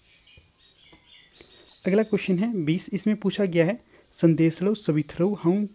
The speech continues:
कहणम असमत।" तो जो ये दोहा है, बताना है किसका है, पूरा दोहा आप पढ़ लेना। तो जो ये दोहा होगा, किसका दोहा पूछा गया है, तो ये दोहा है आपके अब्दुल रहमान का। सही विकल्प सी होगा यहाँ पर।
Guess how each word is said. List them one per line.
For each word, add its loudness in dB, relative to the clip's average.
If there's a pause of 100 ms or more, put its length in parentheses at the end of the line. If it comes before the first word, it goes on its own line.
कहणम 2 (500)
असमत।" -2 (580)
तो 0
जो 0
ये 0 (160)
दोहा -2
है, 4
बताना 0
है -2
किसका -8
है, -6 (140)
पूरा -2
दोहा -4
आप -8 (160)
पढ़ -2
लेना। -2 (460)
तो -4
जो -2
ये -2
दोहा -4
होगा, -2 (360)
किसका -2
दोहा -4 (160)
पूछा -6
गया -4
है, -8 (680)
तो -4
ये -2
दोहा 0
है -2
आपके -4
अब्दुल -4
रहमान -2
का। -12 (200)
सही -2
विकल्प -4
सी -4
होगा -2
यहाँ -4
पर। -8